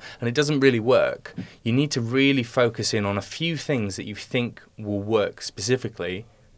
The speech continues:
like a few channels that you've, you, you've got an inkling or you've done research that could be successful,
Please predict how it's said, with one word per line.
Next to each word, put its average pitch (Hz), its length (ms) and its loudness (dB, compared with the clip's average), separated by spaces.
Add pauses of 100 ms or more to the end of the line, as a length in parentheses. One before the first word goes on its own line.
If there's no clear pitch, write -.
(100)
like 90 160 -6
a - 60 -16
few - 200 -4
channels 101 440 0
that 101 100 -2
you've, 95 200 -10 (120)
you, 101 340 -14
you've 104 300 -10
got 113 140 4
an 101 100 0
inkling 104 580 -4
or 95 140 -4
you've 104 240 -8
done 95 240 0
research 101 640 -6 (320)
that - 220 -2
could 113 180 -2
be - 80 -8
successful, - 720 -6